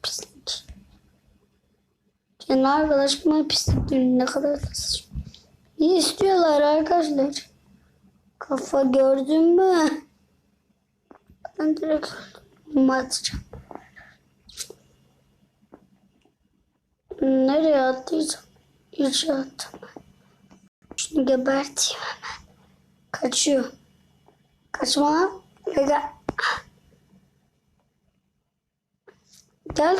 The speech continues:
geberteceğim seni ya. Beni gebertmesin.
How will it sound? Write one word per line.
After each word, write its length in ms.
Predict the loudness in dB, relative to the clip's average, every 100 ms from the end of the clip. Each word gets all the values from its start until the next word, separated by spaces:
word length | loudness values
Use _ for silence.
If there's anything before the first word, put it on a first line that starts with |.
| 0
geberteceğim 720 | 2 2 2 -2 -4 0 0
seni 320 | 0 0 0 2
ya. 200 | 0 -2 -4 -10 -20 _ _ _ _ _ _ _ _ _ _ _ _ _ _ _ _
Beni 240 | 0 2 4
gebertmesin. 880 | 4 4 2 0 -4 -2 -4 -4